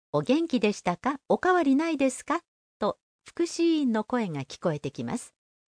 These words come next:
こんな自然な会話が交わされる子育てサロンです。玉串地区では、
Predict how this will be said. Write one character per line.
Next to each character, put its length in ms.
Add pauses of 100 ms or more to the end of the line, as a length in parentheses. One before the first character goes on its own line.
(340)
こ 140
ん 60
な 80
自 240
然 220
な 120
会 260
話 120
が 100
交 180
わ 100
さ 180
れ 120
る 100
子 140
育 300
て 100
サ 160
ロ 140
ン 80
で 100
す。 160 (1200)
玉 220
串 320
地 120
区 120
で 140
は、 200